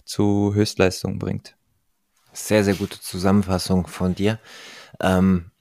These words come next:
Speaker 2: Italien ist die dominierende Tennisnation, ähm, der letzten Jahre und aktuell sportlich,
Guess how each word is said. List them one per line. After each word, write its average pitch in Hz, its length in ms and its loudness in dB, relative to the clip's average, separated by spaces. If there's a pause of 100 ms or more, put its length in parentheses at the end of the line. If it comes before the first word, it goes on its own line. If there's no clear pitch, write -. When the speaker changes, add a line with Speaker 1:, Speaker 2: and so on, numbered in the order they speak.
(220)
Speaker 2:
Italien 107 580 2
ist - 480 -6
die 110 260 0
dominierende 98 800 2
Tennisnation, 90 960 -2 (280)
ähm, 82 380 -4
der 82 120 -4
letzten 87 380 -4
Jahre 85 320 0
und 82 120 -4
aktuell 87 680 -4
sportlich, - 920 -2